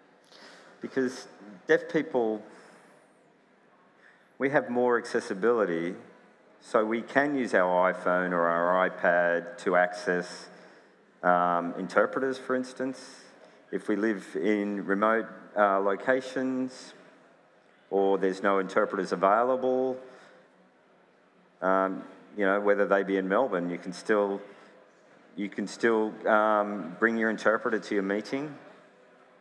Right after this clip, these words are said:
So the quality is not too bad, but most, most of the time it's, it's fine. So I hope one day that it'll be as clear as,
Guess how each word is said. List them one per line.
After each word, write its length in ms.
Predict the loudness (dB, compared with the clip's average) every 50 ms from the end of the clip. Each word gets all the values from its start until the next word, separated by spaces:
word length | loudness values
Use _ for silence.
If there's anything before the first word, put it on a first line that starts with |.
| _ _ _ _ _ -20 -20 -20 -20 -20 _ _ _ -20 -20 -20 -20 -20 -20 -20 -20 -20 _ -20 -20 -20 -20 -20 -4 -2
So 60 | 0
the 100 | 0 0
quality 400 | 2 2 4 4 4 2 2 0
is 140 | -2 0 2
not 220 | 2 2 2 0
too 200 | 0 0 0 2
bad, 440 | 4 4 4 6 4 4 2 2 0
but 120 | -2 0
most, 320 | 2 0 0 0 -4 -8 0
most 280 | 2 2 2 2 -2 -6
of 60 | -6
the 60 | -2
time 280 | 0 2 2 2 2 0
it's, 260 | -2 -4 -6 -12 -10 -8
it's 200 | -8 -8 -8 -10
fine. 560 | -4 0 2 4 4 4 2 0 -2 -4 -8 -12 -16 -20 -20 -20 -20 -20 -20 _ _ _ _ _
So 640 | -2 2 4 4 4 6 4 4 4 2 0 -2
I 160 | 0 0 0 4
hope 260 | 4 4 2 2 0
one 180 | 0 0 2 2
day 300 | 2 2 4 2 2 2
that 340 | 2 2 2 2 0 -4 -6 -4
it'll 160 | -2 -2 0
be 160 | 0 0 0
as 120 | 0 -2 -4
clear 520 | -10 -8 -6 -2 -2 0 0 2 0 0
as, 220 | -2 -4 -8 -16